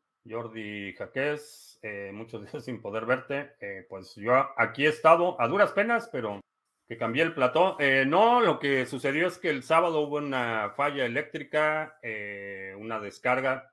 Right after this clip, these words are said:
eh, y se quemaron dos computadoras, <laughs> entonces, eh, las fuentes de poder.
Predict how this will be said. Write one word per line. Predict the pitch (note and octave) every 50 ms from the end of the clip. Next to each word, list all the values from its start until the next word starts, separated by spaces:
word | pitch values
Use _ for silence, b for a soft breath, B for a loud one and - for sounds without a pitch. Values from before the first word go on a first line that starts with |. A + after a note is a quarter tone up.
| _ -
eh, | G#2+ G#2 G2+ G2 G2 G2 G2 -
y | A#2 A2 G#2+ G2+
se | - - - G#2+ G2+ -
quemaron | - G#2+ A2+ A#2+ B2 B2+ A#2+ A#2+ A#2 A#2 A2 A2+ _ _ _ _ _
dos | - A#2 C#3 D#3+ D#3 -
computadoras, | - C#3 B2+ C3 A#2+ B2+ B2 C3+ D#3 E3+ F#3 F#3 F#3+ F#3+ - - _ _ -
<laughs> | -
entonces, | F3 C3+ - E3 A#2 - C3 C3+ C3+ C3 - C3 B2 A2+ A#2 A2+ A2
eh, | G#2 G2+ G2+
las | G2+ G#2 A2 -
fuentes | - C#3+ C#3+ C#3+ A#2
de | A2+ -
poder. | - G#2+ A2+ B2 C3 C3